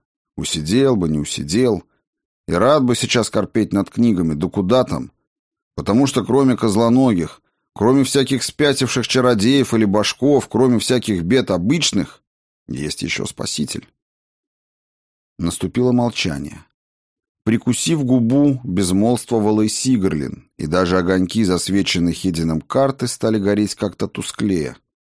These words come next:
словно подёрнувшись дымкой. «Спаситель!»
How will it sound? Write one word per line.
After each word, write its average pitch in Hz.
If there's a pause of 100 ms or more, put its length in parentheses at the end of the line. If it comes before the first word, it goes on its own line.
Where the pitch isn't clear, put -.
словно 85
подёрнувшись 80
дымкой. 76 (640)
«Спаситель!» -